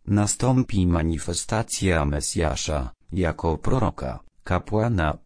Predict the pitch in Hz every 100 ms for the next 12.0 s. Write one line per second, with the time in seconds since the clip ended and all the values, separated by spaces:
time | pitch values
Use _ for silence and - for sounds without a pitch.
0 | - 101 - 139 147 135 113 87 76 82
1 | 85 87 82 - 80 78 95 110 110 104
2 | 143 123 110 85 92 90 62 60 - -
3 | _ - - 101 85 73 80 82 104 -
4 | - 82 78 69 92 117 139 - - 98
5 | 92 - - - 127 117 - 107 113 76
6 | 64 60 62 - - 85 90 127 113 69
7 | 71 76 - - 95 82 85 143 - 139
8 | 113 98 - 76 71 110 110 - - 82
9 | 80 101 90 87 - - - 71 76 82
10 | 67 57 60 50 - _ _ _ _ 139
11 | 147 - 113 101 - - 73 - 87 87